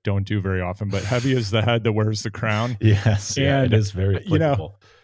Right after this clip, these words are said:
Speaker 1: yeah, and this is, this is part of what I was picking up yesterday. Some of my key takeaways are,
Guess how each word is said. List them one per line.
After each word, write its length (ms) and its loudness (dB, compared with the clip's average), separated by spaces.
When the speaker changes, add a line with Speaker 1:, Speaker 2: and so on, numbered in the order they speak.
Speaker 1:
yeah, 400 2
and 240 0
this 200 -2
is, 240 -2
this 280 -6
is 100 -4
part 320 0
of 300 -2
what 160 2
I 100 4
was 180 0
picking 260 -6
up 160 -2
yesterday. 400 -2
Some 220 -4
of 80 -2
my 160 -2
key 220 -2
takeaways 720 -2
are, 440 2